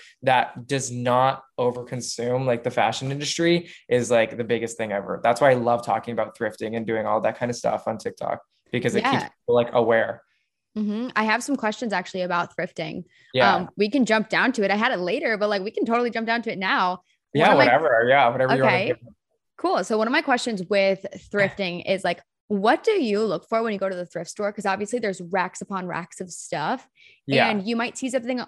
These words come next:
Speaker 2: on a hanger that, like, is just not cute to you, but then you could actually style it, like, so many ways. So what are kind of, like, your tips when it comes
Speaker 1: Yeah.
Speaker 2: to thrifting?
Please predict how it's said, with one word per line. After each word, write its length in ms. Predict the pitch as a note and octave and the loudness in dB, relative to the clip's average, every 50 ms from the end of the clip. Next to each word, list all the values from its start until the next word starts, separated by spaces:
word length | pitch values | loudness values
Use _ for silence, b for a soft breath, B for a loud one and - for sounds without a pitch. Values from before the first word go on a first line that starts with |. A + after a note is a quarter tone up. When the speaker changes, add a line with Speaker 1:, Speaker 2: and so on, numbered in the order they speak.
| _ - | _ -4
Speaker 2:
on 360 | G#3 G#3+ G#3+ G#3 G3+ F#3+ - - | -4 -2 -2 -2 -4 -4 -6 -8
a 60 | G#3+ | -8
hanger 480 | F#3+ E3 F#3+ F#3+ F#3 F#3+ G3+ G#3+ A3+ A#3 | -8 -6 -4 -4 -2 -2 -2 -2 0 0
that, 200 | G#3 - - - | -2 -4 -6 -6
like, 220 | F#3+ F#3 F3+ - _ - | -8 -8 -8 -10 _ -4
is 260 | - G3 F#3+ F#3 - | -4 -2 -2 -4 -6
just 280 | - G3+ G3 - - G3 | -8 -8 -8 -6 -6 -8
not 400 | F#3 F3 E3+ F3+ E3+ - _ - | -6 -2 -2 -2 -2 -4 _ -14
cute 280 | - - G3 G3 - - | -14 -10 -10 -10 -10 -10
to 120 | - - A3+ | -12 -10 -8
you, 360 | A3+ B3 B3+ C4 C4+ C#4 C#4 b b b _ - | -6 -4 -4 -4 -6 -6 -8 b b b _ -4
but 100 | A3+ A#3 | -4 -2
then 260 | A#3+ A#3 G#3+ G#3 - - | -2 -2 -4 -4 -6 -8
you 200 | - F#3+ G#3+ A3 | -10 -8 -8 -6
could 120 | - A#3+ A3 | -4 -4 -2
actually 340 | A3 A#3 - - B3 A3 G3 | -2 -4 -4 -6 -6 -6 -6
style 500 | - - - - F#3+ G#3 A3+ G#3+ F3+ F3 | -8 -6 -4 0 0 2 2 2 0 -2
it, 120 | D#3+ - | -4 -6
like, 200 | E3 E3+ E3+ - | -8 -10 -12 -14
so 280 | - - - - G3+ G3 | -18 -12 -8 -6 -6 -6
many 200 | F#3+ F3+ F3 D#3 | -6 -8 -8 -8
ways. 400 | E3+ F3 E3+ F#2 C#2+ - - - | -6 -6 -6 -6 -6 -8 -8 -6
So 120 | G3 F#3 | -6 -6
what 200 | F3+ F#3 G#3 C4+ | -4 -2 -2 -2
are 160 | E4+ G4 G#4 G4 | -2 -2 -4 -4
kind 160 | - F4 F4+ | -4 -4 -4
of, 80 | F#4 | -4
like, 120 | F#4 D4+ G#3 | -6 -4 -4
your 100 | G3+ F#3+ | -4 -6
tips 500 | - - - B3+ F#3+ - - - - - - | -4 -4 -4 -4 -4 -4 -6 -10 -14 -10 -8
when 120 | G#3 G3 | -8 -8
it 60 | - | -8
comes 260 | - - A3 A3 G#3+ | -8 -6 -4 0 2
Speaker 1:
Yeah. 440 | G#3+ G#3+ G3+ E3 B2 - G#3 G3 G3 | 4 6 6 6 6 4 4 2 -2
Speaker 2:
to 60 | - | -4
thrifting? 540 | - - G3+ G3+ _ - - - C#2 D2+ - | -6 -6 -6 -6 _ -10 -16 -16 -16 -20 -20